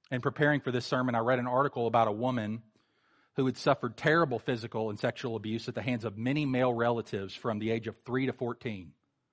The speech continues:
She was finally rescued by a social worker and placed in foster care. She later married.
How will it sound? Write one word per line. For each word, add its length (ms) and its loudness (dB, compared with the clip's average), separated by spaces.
She 160 -4
was 140 0
finally 420 2
rescued 420 0
by 140 4
a 60 -2
social 380 -2
worker 340 -4
and 120 -6
placed 300 -2
in 80 -6
foster 400 -2
care. 300 -6
She 180 -8
later 260 0
married. 460 0